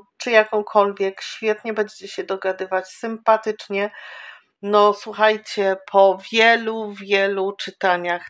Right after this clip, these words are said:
jak widzę między wami sprawiedliwość, to naprawdę brawo wy.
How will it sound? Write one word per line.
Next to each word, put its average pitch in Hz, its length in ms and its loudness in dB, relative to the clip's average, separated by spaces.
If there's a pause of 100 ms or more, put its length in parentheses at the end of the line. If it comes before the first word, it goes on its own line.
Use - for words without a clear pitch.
(120)
jak 175 240 -4
widzę 208 320 -4
między 190 320 -6
wami 180 280 -2
sprawiedliwość, 180 1200 -4
to 180 160 -16
naprawdę 165 720 -8 (120)
brawo 180 480 -4
wy. 165 220 -14